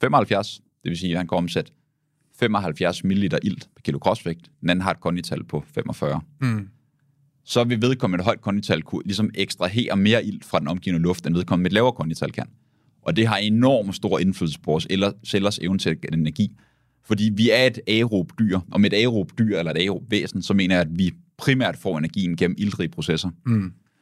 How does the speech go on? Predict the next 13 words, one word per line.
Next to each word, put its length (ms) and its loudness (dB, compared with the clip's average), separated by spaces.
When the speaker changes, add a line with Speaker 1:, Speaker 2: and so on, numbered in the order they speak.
Speaker 1:
Når 100 4
vi 100 2
ser 240 4
på, 360 2
på 80 -2
sygdomme, 580 2
for 60 -6
eksempel 260 -8
cancer, 520 -2
visse 220 2
former 220 2
for 100 -6
diabetes, 840 0